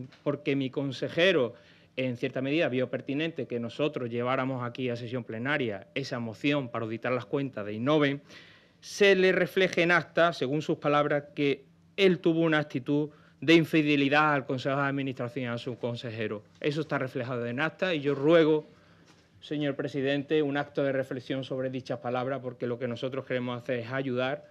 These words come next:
al Consejo de Administración para que las cosas salgan lo mejor posible y en todo momento intentamos dar transparencia y dar claridad a las cosas. En ningún momento queremos nosotros recriminar ni poner trabas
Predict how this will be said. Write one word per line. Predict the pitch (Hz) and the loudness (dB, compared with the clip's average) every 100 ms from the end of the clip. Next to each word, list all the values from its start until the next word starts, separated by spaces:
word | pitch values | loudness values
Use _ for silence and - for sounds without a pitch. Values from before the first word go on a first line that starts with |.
| - - | -20 -10
al | 123 | -8
Consejo | - 120 135 131 | -8 -6 -4 -2
de | 135 | -4
Administración | 127 127 117 120 - 127 | -4 -6 -8 -8 -6 -6
para | 127 117 117 | -4 -4 -4
que | - 117 | -4 -6
las | 107 | -6
cosas | - - 131 | -8 -8 -8
salgan | 131 127 | -6 -4
lo | 123 | -6
mejor | 120 135 123 | -6 -6 -8
posible | 117 139 123 123 | -6 -4 -2 -4
y | 123 | -6
en | 120 - | -8 -6
todo | 156 156 | -2 0
momento | 151 151 156 156 | 0 0 -2 -2
intentamos | 143 127 139 139 113 - - - | -4 -6 -8 -8 -8 -14 -20 0
dar | 170 190 | 2 2
transparencia | 196 185 151 160 165 156 175 170 175 | 0 0 0 0 -2 -4 -4 -4 -4
y | 143 | -2
dar | 143 147 | 0 -2
claridad | 143 127 127 120 | -4 -4 -4 -4
a | |
las | 120 | -4
cosas. | - 127 131 | -6 -8 -4
En | 135 | 0
ningún | 185 226 | 2 4
momento | 220 202 196 185 190 190 - - _ - | 4 4 2 2 -2 -4 -16 -20 _ -4
queremos | 139 147 139 | 0 2 0
nosotros | 135 131 131 131 127 | -4 -4 -4 -2 -2
recriminar | 131 127 131 131 156 | -2 -2 -4 -2 0
ni | 175 143 | 0 0
poner | 143 165 165 | 0 0 0
trabas | 160 160 170 196 | 0 2 2 0